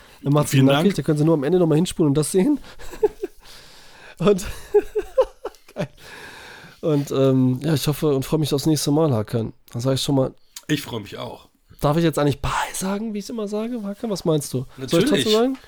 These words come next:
Speaker 2: Klar.
Speaker 1: Danke, dann schaut bei Wir quatschen über Filme von Hakan natürlich vorbei, die er mit Michael macht, die, ähm,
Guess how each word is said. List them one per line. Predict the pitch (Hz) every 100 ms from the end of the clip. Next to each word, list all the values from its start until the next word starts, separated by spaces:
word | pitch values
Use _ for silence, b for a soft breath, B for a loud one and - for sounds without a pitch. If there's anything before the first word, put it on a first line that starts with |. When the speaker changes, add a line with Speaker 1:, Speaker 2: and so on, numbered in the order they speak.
| -
Speaker 2:
Klar. | - 117 135 -
Speaker 1:
Danke, | 151 131
dann | 135 131
schaut | 196 214 208
bei | 147 143 135 -
Wir | 139 208
quatschen | 226 - 196
über | 165 143
Filme | - 302 190
von | - 147
Hakan | 214 - 165
natürlich | 131 135 135
vorbei, | 147 135 147 226 - b b b b b
die | 156
er |
mit | 147 143
Michael | 190 160 127
macht, | 123 202 - - _
die, | 147 135 127
ähm, | 117 123 120 127